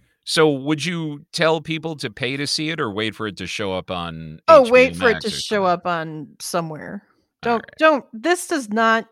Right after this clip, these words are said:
Speaker 2: n-, need to be seen in a theater on a big screen. You really don't need to.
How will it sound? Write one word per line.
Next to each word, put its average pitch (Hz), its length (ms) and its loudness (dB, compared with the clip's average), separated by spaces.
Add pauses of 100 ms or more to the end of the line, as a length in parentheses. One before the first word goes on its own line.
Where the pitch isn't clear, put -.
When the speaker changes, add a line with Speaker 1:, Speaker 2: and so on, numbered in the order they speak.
(300)
Speaker 2:
n-, 190 200 -16 (280)
need 180 420 -8
to 190 120 -10
be 170 140 -6
seen 98 340 -14
in 67 120 -14
a - 100 -16
theater - 340 -12
on 185 120 -12
a 190 40 -12
big 208 240 -16
screen. - 380 -14
You 233 120 -8
really 202 300 -6
don't - 240 -12
need - 240 -16
to. - 220 -18